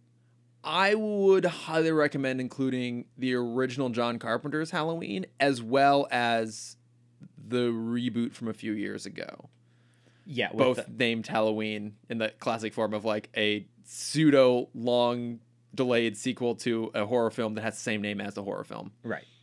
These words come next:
Speaker 1: Yes.
Speaker 2: Yeah, I do wanna watch that. I do wanna watch, um, Nightmare on Elm Street. I was supposed to watch it last night.
Speaker 1: Okay.
Speaker 2: Uh, but <laughs> could not move.
Speaker 1: Yeah, that's fair. I, I've never seen the original. I've seen two, which is extraordinarily gay.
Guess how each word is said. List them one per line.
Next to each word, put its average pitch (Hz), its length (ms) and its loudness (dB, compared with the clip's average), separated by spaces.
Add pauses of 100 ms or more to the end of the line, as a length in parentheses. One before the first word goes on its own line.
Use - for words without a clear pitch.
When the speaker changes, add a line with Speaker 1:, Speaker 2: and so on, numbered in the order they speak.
(160)
Speaker 1:
Yes. - 240 -16 (400)
Speaker 2:
Yeah, 131 180 -2
I 123 80 0
do 147 140 2
wanna 175 160 4
watch 160 220 4
that. 113 220 2
I 107 120 0
do 131 180 -2
wanna 151 240 2
watch, 107 640 0
um, 98 580 -4 (640)
Nightmare 127 320 0
on 117 80 -2
Elm 101 160 -4
Street. 95 240 -8
I 92 80 -2
was 117 80 -2
supposed 139 300 -2
to 131 40 -8
watch 120 140 2
it 98 80 -6
last 101 240 -4
night. 87 240 -8
Speaker 1:
Okay. 139 300 0 (340)
Speaker 2:
Uh, 98 280 -2 (120)
but 101 280 -4 (500)
<laughs> - 480 -20
could 147 140 -4
not 117 140 -2
move. - 260 -16 (140)
Speaker 1:
Yeah, 143 220 0
that's 170 160 -2
fair. - 140 -6 (340)
I, - 160 2
I've 180 100 4
never 220 160 4
seen 190 120 -2
the 180 80 2
original. 147 260 2
I've 139 80 -2
seen 156 160 0
two, 127 380 6
which 117 200 -2
is 123 400 -4
extraordinarily 131 1120 2
gay. 113 400 2